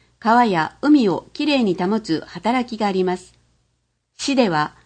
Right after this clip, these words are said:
市内の公共下水道が整備されていない地域において、浄化槽設置費用の一部を補助しています。対象地域など、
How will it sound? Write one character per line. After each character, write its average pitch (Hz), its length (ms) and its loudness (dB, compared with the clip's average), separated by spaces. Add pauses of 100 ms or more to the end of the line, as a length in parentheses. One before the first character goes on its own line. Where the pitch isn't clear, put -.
市 - 160 -2
内 247 240 4
の 143 140 -2
公 262 260 0
共 277 220 0
下 254 100 0
水 277 260 -4
道 180 160 -2
が 156 220 -4
整 302 220 -2
備 233 120 -2
さ 196 160 -4
れ 233 100 -2
て 240 120 0
い 240 100 2
な 240 120 2
い 214 80 -4
地 254 180 -4
域 226 180 -6
に 160 140 0
お 165 80 -2
い 151 80 -4
て、 139 300 -10 (420)
浄 262 180 2
化 277 140 -2
槽 180 320 -4
設 190 240 -4
置 269 160 -6
費 285 100 0
用 254 160 2
の 165 120 0
一 220 200 -6
部 180 140 -2
を 135 120 -4
補 247 140 -8
助 269 140 -2
し - 80 -8
て 170 100 -6
い 143 140 -4
ま 135 140 -6
す。 - 180 -20 (640)
対 277 200 0
象 277 240 -4
地 285 160 -2
域 202 180 -2
な 170 140 -2
ど、 147 200 -8